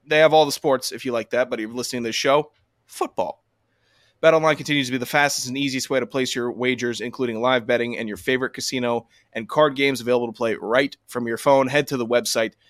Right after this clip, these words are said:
or use your mobile device to sign up today and get in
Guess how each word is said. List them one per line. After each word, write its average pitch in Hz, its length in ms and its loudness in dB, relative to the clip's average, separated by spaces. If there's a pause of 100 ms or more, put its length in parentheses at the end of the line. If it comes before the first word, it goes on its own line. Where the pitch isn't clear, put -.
(180)
or 156 140 2
use 185 200 -2
your 185 120 0
mobile 185 200 2
device 160 280 2
to - 40 -6
sign 156 220 2
up 131 80 0
today 139 260 2
and 110 120 -6
get 135 200 0 (200)
in 139 260 0